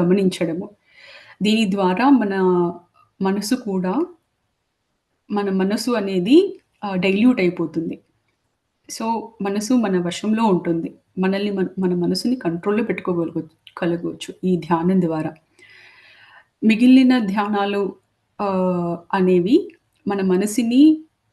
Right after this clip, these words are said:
అంటే గైడెడ్ మెడిటేషన్ అయినా, లేకుంటే మ్యూజిక్ మెడిటేషన్ అయినా, ఇలాంటి ఏ మెడిటేషన్ అయినా కూడా మన మనసుని, ఆహ్, ప్రేరేపించే మార్గాలవి. కా-,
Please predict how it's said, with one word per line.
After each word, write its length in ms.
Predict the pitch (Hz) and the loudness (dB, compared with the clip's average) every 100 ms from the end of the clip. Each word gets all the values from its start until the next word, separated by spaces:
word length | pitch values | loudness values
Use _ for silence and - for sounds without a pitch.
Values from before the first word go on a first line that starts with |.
| - | -10
అంటే 400 | 202 196 202 196 208 | -8 -4 -6 -6 -4
గైడెడ్ 320 | 180 180 185 | -2 0 2
మెడిటేషన్ 480 | 175 170 170 - 170 | 2 2 -2 -2 -4
అయినా, 300 | 165 165 165 175 175 | -4 -4 -6 -6 -8
లేకుంటే 320 | 165 165 170 | -6 -4 -4
మ్యూజిక్ 440 | 165 170 180 160 | -4 -4 -2 -2
మెడిటేషన్ 480 | 170 165 165 - 170 | -2 -2 -8 -4 -2
అయినా, 300 | 170 160 156 - 185 | -2 -2 -8 -6 0
ఇలాంటి 440 | 175 190 185 170 | 0 0 0 0
ఏ 40 | |
మెడిటేషన్ 560 | 175 160 160 175 - 165 | 0 0 -4 -4 -4 -6
అయినా 120 | 165 | -6
కూడా 260 | 165 156 220 359 - 185 | -8 -6 -2 -2 -2 0
మన 140 | 180 | 2
మనసుని, 680 | 175 175 190 220 240 339 - _ _ _ _ _ _ _ _ _ - | 2 0 0 0 4 4 2 _ _ _ _ _ _ _ _ _ -8
ఆహ్, 260 | 196 185 - | -4 -4 4
ప్రేరేపించే 920 | 208 208 247 247 214 208 214 208 - 190 | 4 6 4 4 0 0 -2 -4 -4 0
మార్గాలవి. 760 | 180 170 180 185 160 156 139 _ _ _ _ _ _ - | 2 2 2 0 0 -4 -8 _ _ _ _ _ _ -10
కా-, 200 | 190 185 | -2 -2